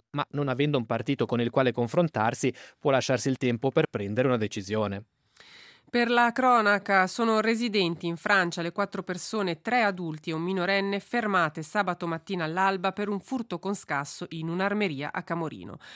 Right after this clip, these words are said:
Speaker 2: Per loro è stato convalidato l'arresto dopo i primi interrogatori. Ricordiamo che i quattro erano stati fermati a Monte Carasso mentre tentavano di fuggire in auto dopo il furto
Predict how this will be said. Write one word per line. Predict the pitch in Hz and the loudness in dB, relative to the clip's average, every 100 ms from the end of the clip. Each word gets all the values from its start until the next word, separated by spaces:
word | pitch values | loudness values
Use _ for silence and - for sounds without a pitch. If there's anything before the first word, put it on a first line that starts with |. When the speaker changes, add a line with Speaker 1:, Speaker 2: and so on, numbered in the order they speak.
| - - - | -20 -20 -4
Speaker 2:
Per | 202 | -2
loro | 214 226 220 | 2 2 2
è | |
stato | 220 214 202 202 | 0 -2 0 -4
convalidato | - 208 196 190 208 196 190 190 196 | -2 -2 2 2 2 2 2 2 2
l'arresto | 185 196 208 208 - | 2 4 0 0 -4
dopo | 196 185 185 | 0 -2 0
i | 190 | -4
primi | - 196 190 190 - | -2 -4 -2 -4 -4
interrogatori. | 196 185 185 170 156 151 135 147 156 | -4 -2 -2 0 -2 -4 -8 -10 -10
Ricordiamo | 156 170 170 190 185 | -8 -6 0 2 2
che | 170 | -2
i | 170 | -2
quattro | 214 220 208 208 | 0 0 -2 -4
erano | 202 202 196 | -2 -2 -2
stati | - 233 214 | -4 -4 -2
fermati | 196 202 202 190 | -2 0 0 0
a | 180 | -2
Monte | 208 214 185 | 0 -2 -2
Carasso | 180 170 165 - 185 | 0 2 0 -2 -6
mentre | 190 185 180 175 175 | -2 -2 -2 -4 -4
tentavano | 160 208 202 180 156 156 | -2 -4 0 0 0 -2
di | 160 | -6
fuggire | - 214 160 160 160 - | -8 -8 -6 -4 -4 -4
in | 196 | -2
auto | 170 143 151 165 | -2 -2 -4 -6
dopo | 156 151 | -6 -6
il | 170 | -8
furto | - 220 170 170 | -4 -4 -4 -6